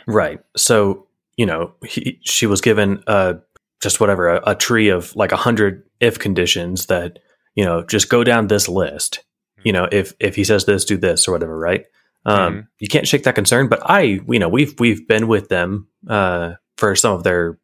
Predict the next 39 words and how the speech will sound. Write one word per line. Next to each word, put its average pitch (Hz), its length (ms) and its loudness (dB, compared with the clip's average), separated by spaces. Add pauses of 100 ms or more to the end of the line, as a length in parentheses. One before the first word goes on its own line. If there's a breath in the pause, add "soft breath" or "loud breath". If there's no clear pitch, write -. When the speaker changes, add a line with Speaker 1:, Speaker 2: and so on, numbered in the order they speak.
(140)
Speaker 1:
whatever 98 300 0
time 98 260 -2
away, 87 300 0
and, 80 220 -6 (320)
uh, 85 360 -2 (440)
this - 220 0
seems 92 260 -2
legit, 80 400 -4 (240)
you 92 80 -2
know? 87 300 -4 (400)
Speaker 2:
Yeah. 95 260 -8 (100)
Speaker 1:
Um, 90 520 0 (260)
she 113 140 -4
says, 101 320 0
"There 107 140 0
are 101 40 0
no 113 100 2
set 110 160 0
of 101 100 -4
words 104 240 2
I 101 80 2
can, 101 260 -4
that 101 140 -2
can 101 80 0
repair 101 260 0
our 92 120 0
friendship. 82 480 -4 (120)
You 110 140 0
trusted 101 400 -2
me 82 280 -8
more 107 180 2
than 98 160 -4 (100)
anyone 127 280 2
else, 87 340 0
and 101 120 -2
I 92 60 -2
shattered 90 420 0
that 87 180 -4
trust." - 460 -6